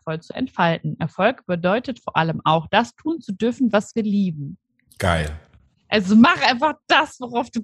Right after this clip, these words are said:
Speaker 1: Bock hast und was dir
Speaker 2: <laughs>
Speaker 1: Freude bereitet. Ja, und hier steht Botschaft, du bist auf der Sonnenseite des Lebens. Alles, was du zum Glücklichsein brauchst, wird dir zuteil.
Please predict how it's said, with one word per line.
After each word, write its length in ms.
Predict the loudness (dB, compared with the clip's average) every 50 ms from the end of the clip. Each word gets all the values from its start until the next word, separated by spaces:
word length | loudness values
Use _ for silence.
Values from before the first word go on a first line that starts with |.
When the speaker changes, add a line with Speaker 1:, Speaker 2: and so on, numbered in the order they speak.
| _ _
Speaker 1:
Bock 260 | 4 4 4 4 4 2
hast 460 | 2 2 2 2 0 -2 -2 2 4
und 180 | 4 4 4
was 160 | 6 6 6 6
dir 160 | 4 4 2
Speaker 2:
<laughs> 60 | 2
Speaker 1:
Freude 460 | 2 4 6 6 6 8 6 4 2
bereitet. 680 | 2 0 0 2 4 4 6 4 2 2 -2 -4 -4 -4 _ _ _ _ _ _ -8 -8 -8 -8 -10 -18 -14 -4
Ja, 220 | 0 2 4 4 4
und 100 | 2 4
hier 140 | 2 2 2
steht 240 | 0 -4 -10 _ -18 -20 -14 _
Botschaft, 460 | -2 0 0 0 0 0 -2 -2 -2 -4
du 60 | -10
bist 180 | -8 -8 -8 -10
auf 60 | -10 -6
der 120 | -4 -4
Sonnenseite 480 | 0 0 2 2 2 0 0 -2 -4 _
des 200 | -10 -12 -12 -8
Lebens. 300 | -6 -6 -2 -2 -4 -4
Alles, 280 | -4 -6 -6 -6 -8 -8
was 180 | -12 -12 -12 -14
du 60 | -18
zum 200 | -10 -6 -6 -4
Glücklichsein 540 | -4 -4 -6 -4 -6 -8 -6 -4 -4 -4 -4
brauchst, 400 | -4 -2 -2 -2 -2 -4 -6 -10
wird 160 | -10 -10 -6 -4
dir 160 | -6 -6 _
zuteil. 520 | -10 -20 -18 -10 -6 -4 -4 -4 -4 -6